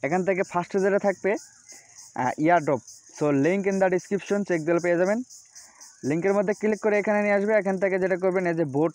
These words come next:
লিংক, এটার মধ্যে একটা ক্লিক দিবেন। তার আগে, এর আগে ইন্ট্রো দিই। So, এটার নাম হচ্ছে কালেক্ট দি-, আহ,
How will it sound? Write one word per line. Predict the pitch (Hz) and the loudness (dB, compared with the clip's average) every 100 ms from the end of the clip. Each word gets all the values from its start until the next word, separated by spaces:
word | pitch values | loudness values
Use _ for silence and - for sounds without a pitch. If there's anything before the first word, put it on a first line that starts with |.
| 180 | -2
লিংক, | 202 156 | -2 -2
এটার | 151 156 | -2 -2
মধ্যে | 156 156 | 0 -2
একটা | 160 | -4
ক্লিক | 151 165 147 | -4 -2 -2
দিবেন। | 131 123 | -2 -2
তার | 120 139 | 0 2
আগে, | 151 156 151 - | 2 2 0 0
এর | 131 139 | 0 0
আগে | 139 | 0
ইন্ট্রো | 151 143 131 | -2 -2 -4
দিই। | 123 113 - - - - - - | -4 -8 -10 -20 -20 -20 -20 -2
So, | 202 | 0
এটার | 214 | 2
নাম | 202 196 196 | 2 2 2
হচ্ছে | 190 202 | 0 -2
কালেক্ট | - 175 175 160 | 0 2 4 2
দি-, | 139 127 160 - | -4 -2 0 0
আহ, | 131 | -2